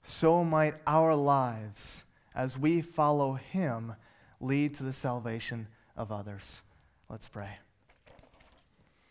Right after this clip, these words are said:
Our Father in heaven,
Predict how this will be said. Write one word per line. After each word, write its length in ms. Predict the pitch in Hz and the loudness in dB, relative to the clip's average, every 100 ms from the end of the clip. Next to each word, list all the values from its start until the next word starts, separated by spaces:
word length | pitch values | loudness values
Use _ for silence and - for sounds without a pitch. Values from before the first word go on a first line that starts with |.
| _ _ _ _ _ _ _ _ _ _ _ _ _ _ _ _ _ _ _ _ _ _ _ _ - | _ _ _ _ _ _ _ _ _ _ _ _ _ _ _ _ _ _ _ _ _ _ _ _ -6
Our 100 | 143 | 0
Father 320 | 143 135 127 | 4 4 2
in 60 | |
heaven, 380 | 123 120 113 113 | -4 -6 -6 -10